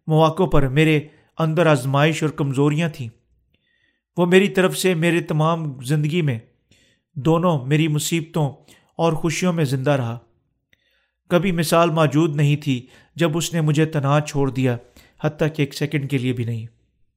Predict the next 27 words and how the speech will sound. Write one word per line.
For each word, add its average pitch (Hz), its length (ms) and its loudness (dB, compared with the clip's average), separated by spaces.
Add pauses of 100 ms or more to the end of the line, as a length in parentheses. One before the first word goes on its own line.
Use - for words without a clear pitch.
(1040)
خدا 196 300 4
ہمیں 190 140 0
کتنی 190 380 -2
برکت 147 400 0
دے 139 120 4
چکا 123 360 -8
ہے۔ 113 60 -14 (920)
اگر 135 280 0
خدا 139 380 2 (560)
ہمارے 151 340 2
مانند 147 400 0
ہوتا 143 260 2 (600)
اور 160 140 2
وہ 151 280 2
ہم 165 120 -2
پر 170 140 -2
شدید، 160 500 -2 (680)
شاید 160 360 2
دو 156 140 2
یا 170 120 0
تین 185 260 -4
مرتبہ 143 340 0
رحم 139 300 0
کر 160 120 -2
چکا 156 280 -4
ہوتا، 143 360 -2 (500)
بلکہ 151 520 0